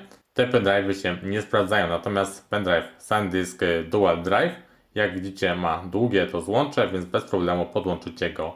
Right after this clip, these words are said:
do każdego telefonu. E, oczywiście pendrive jest obracalny, zobaczcie, e, i w tym momencie mamy drugą stronę pendrive'a, czyli złącze klasyczne U S B typu A.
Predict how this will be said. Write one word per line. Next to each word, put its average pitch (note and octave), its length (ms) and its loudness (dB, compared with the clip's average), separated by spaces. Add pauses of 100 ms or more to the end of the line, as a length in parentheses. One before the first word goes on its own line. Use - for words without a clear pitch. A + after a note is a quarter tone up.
do F2 140 0
każdego E2+ 580 0 (120)
telefonu. F#2 460 0 (540)
E, G2+ 260 4
oczywiście D#3 420 -2
pendrive A#2 440 2
jest F#2+ 280 0
obracalny, G2+ 800 2
zobaczcie, G#2+ 680 0 (220)
e, F#2+ 140 2
i C#3+ 200 -4
w C#3+ 80 -14
tym B2 140 0
momencie G2 560 2 (420)
mamy F2 400 2 (320)
drugą F#2 420 0
stronę B2 480 0
pendrive'a, G2+ 580 2
czyli A2+ 280 -2
złącze F#2 420 0
klasyczne F2 680 -2
U A#2+ 200 4
S F2+ 120 0
B F2 320 2 (120)
typu - 400 -4
A. C#3 340 0